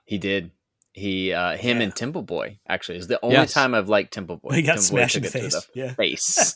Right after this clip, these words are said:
Speaker 3: <laughs> Yeah.
Speaker 1: And it's funny 'cause that's him using his quirk, is, like, his determination to, to stop, like, to be a part, like, to, to do the thing he set out to do is, like, that's his, <laughs> that's his quirk. It's his determination. So he got his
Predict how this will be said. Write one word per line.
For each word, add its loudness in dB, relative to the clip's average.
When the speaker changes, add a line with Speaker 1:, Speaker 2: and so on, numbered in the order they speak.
Speaker 3:
<laughs> -20
Yeah. -12
Speaker 1:
And 4
it's 2
funny 4
'cause 2
that's 6
him 0
using 0
his -2
quirk, 2
is, 2
like, 2
his -4
determination -4
to, -6
to -2
stop, -2
like, -2
to -2
be 4
a 6
part, 4
like, -2
to, -8
to -6
do 10
the 4
thing 0
he -6
set 2
out 0
to -12
do -4
is, -10
like, -6
that's -2
his, -8
<laughs> -20
that's -2
his 0
quirk. -2
It's -6
his 0
determination. 0
So -4
he 2
got 4
his -6